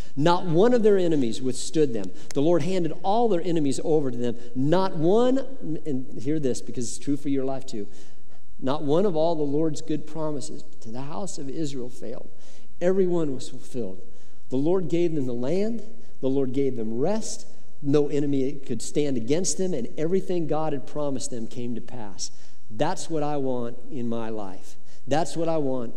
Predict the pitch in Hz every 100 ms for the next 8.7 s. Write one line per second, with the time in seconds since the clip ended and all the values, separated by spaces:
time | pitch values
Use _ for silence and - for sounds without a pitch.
0 | - 127 127 131 120 104 101 - 123 151
1 | 190 170 156 151 139 147 127 123 123 -
2 | 117 110 117 127 139 127 - 143 160 165
3 | 160 127 143 131 - 135 120 117 120 120
4 | 107 117 110 151 170 143 131 160 151 160
5 | 156 135 135 135 120 - 165 165 156 139
6 | 131 160 156 151 151 - - - 135 156
7 | 147 131 156 - 147 151 156 135 135 -
8 | 147 139 131 123 151 165